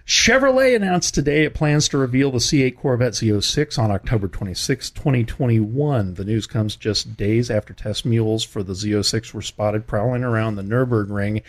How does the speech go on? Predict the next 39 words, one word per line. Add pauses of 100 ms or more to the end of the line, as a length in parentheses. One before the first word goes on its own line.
(340)
and
at
Le
Mans
prior
to
this
year's
twenty-four-hour
race. (420)
The
company
released
a
short
teaser
video
alongside
the
announcement
showing
off
a
camouflage
Z
oh
six
test
mule (280)
driving
on
European
roads. (280)
Its
flat, (200)
plain
crank
V
eight